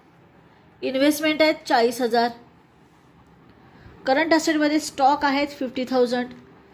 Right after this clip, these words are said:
सन्ड्री डेटर्स आहेत वन लॅक नाईन्टी थाउजंड, कॅश अँड बँक आहे वन लाख रुपये, प्रीपेड एक्सपेन्सेस आहे ट्वेंटी थाउजंड, आउटरला घेतली थ्री लॅक सिक्स्टी थाउजंड, दोन्हीची टोटल आहे एट लॅक, एट लॅक.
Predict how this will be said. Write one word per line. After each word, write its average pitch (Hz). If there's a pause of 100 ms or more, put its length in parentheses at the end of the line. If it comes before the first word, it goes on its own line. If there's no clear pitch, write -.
(180)
सन्ड्री 262
डेटर्स 277
आहेत 285
वन 240
लॅक 247
नाईन्टी 233
थाउजंड, 226 (680)
कॅश 302
अँड 294
बँक 254
आहे 262
वन 240
लाख 226
रुपये, 226 (720)
प्रीपेड 262
एक्सपेन्सेस 294
आहे 294
ट्वेंटी 247
थाउजंड, 214 (1080)
आउटरला 247
घेतली 262
थ्री 233
लॅक 233
सिक्स्टी 214
थाउजंड, 190 (1500)
दोन्हीची 262
टोटल 285
आहे 320
एट 254
लॅक, 359 (240)
एट 226
लॅक. 180